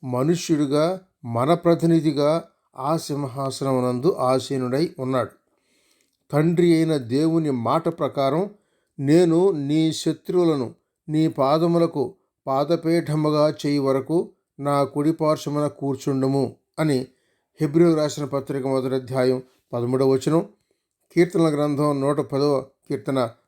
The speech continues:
మొదటి వచనం చూడండి. ఆయన తండ్రి కుడి పార్శ్వమున కూర్చుండి ఉన్నాడని చెప్పేసి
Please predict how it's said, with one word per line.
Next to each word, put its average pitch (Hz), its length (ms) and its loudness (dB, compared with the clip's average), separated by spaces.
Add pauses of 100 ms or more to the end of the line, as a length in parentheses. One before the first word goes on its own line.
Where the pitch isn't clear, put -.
(120)
మొదటి 123 280 -2
వచనం 131 460 0 (440)
చూడండి. 139 380 0 (680)
ఆయన 147 440 2 (380)
తండ్రి 147 360 0
కుడి 139 280 -6
పార్శ్వమున 139 600 0
కూర్చుండి 143 760 -2
ఉన్నాడని 123 460 0
చెప్పేసి 123 560 -4